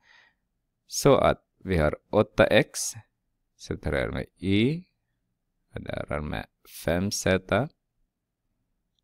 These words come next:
Är lika med trettio. Jag missade den där kanske. Fjorton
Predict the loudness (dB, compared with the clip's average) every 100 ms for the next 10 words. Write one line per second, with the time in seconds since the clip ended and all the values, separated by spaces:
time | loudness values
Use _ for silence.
0 | _ -6 -6 -6 -10 -8 -6 -6 -8 _
1 | -18 -18 _ _ _ _ _ _ _ _
2 | _ _ _ _ _ -8 -8 -8 -6 -8
3 | -8 -10 -8 -6 -8 -10 -16 -18 -18 -20
4 | _ _ 0 0 2 0 0 -4 -8